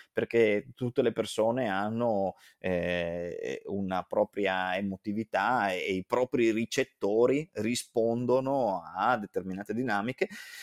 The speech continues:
Poi dopo nel tempo pa-, mm, ti rendi conto che comunque ci sono delle macro categorie, cioè non è che è una cosa all'infinito,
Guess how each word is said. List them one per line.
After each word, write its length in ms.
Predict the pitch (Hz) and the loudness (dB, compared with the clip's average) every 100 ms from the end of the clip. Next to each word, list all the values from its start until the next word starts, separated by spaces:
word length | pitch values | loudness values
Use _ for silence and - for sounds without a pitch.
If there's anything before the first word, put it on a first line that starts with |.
| - _ _ _ | -18 _ _ _
Poi 120 | 151 | 4
dopo 200 | 160 - | 6 6
nel 180 | 135 127 | 4 2
tempo 480 | - 113 113 120 104 | 4 2 4 2 2
pa-, 160 | - - | -2 -6
mm, 300 | 98 87 78 53 | -8 -10 -12 -14
ti 100 | - | 0
rendi 240 | 110 117 117 | 2 2 0
conto 240 | 104 107 | 0 0
che 80 | 98 | -2
comunque 300 | 107 110 - | -2 -4 -6
ci 100 | - | -8
sono 160 | 107 | -2
delle 220 | 101 95 98 | 0 2 0
macro 560 | 98 95 95 - 95 | 0 -2 -4 -2 -4
categorie, 880 | - 90 95 90 92 90 85 80 78 | -2 -4 -2 0 0 0 -4 -8 -12
cioè 160 | _ 90 | _ -6
non 180 | 82 90 | -4 -8
è 100 | 98 | -2
che 240 | 95 92 | 0 2
è 40 | |
una 200 | 95 90 - | 0 -6 -6
cosa 260 | 92 90 | -4 -2
all'infinito, 1000 | 90 87 90 - 92 87 87 - 76 82 | -2 -4 -8 -6 -6 -6 -10 -12 -12 -14